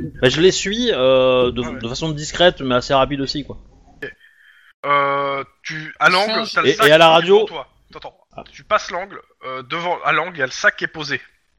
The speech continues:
Speaker 3: Je fais, moi, moi,
Speaker 1: Ah.
Speaker 3: je fais, euh, je fais de la discrétion.
Speaker 2: Bah, vas-y, fais-moi ton jeu
Speaker 1: Bah,
Speaker 2: de
Speaker 1: je,
Speaker 2: discrétion.
Speaker 1: je... Bah, du coup, je, je vais continuer, euh, continuer à m'éloigner du sac en les suivant,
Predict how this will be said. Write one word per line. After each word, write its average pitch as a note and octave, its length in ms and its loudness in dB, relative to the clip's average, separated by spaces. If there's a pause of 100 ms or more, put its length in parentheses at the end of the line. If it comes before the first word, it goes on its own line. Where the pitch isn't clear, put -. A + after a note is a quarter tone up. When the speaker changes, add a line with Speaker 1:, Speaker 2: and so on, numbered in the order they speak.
(300)
Speaker 3:
Je - 280 -8
fais, E3+ 180 0
moi, F3+ 300 -2
moi, G3+ 140 -2
Speaker 1:
Ah. A3 120 6
Speaker 3:
je - 80 -12
fais, E3 200 -6
euh, D#3 720 -8
je D#3+ 120 -14
fais E3 100 -6
de E3 60 -6
la E3+ 60 0
discrétion. E3+ 420 -4 (460)
Speaker 2:
Bah, C#3 100 0
vas-y, C#3 160 -4
fais-moi D3 220 -10
ton C#3 120 -14
jeu G#2 80 -4
Speaker 1:
Bah, A2 60 4
Speaker 2:
de A2+ 40 2
Speaker 1:
je, A2+ 140 0
Speaker 2:
discrétion. B2 360 2 (120)
Speaker 1:
je... - 60 -16 (280)
Bah, C3 120 4
du D#3 120 0
coup, A#3+ 300 2
je, C3 180 -2
je A#2+ 160 -2
vais D3+ 120 0
continuer, G#3+ 520 0
euh, A#2+ 540 2
continuer E3 440 -6
à D#3 60 -2
m'éloigner C#3+ 380 0
du D3 120 -8
sac D#3+ 360 0
en A#2+ 160 2
les B2 100 -2
suivant, D3 460 0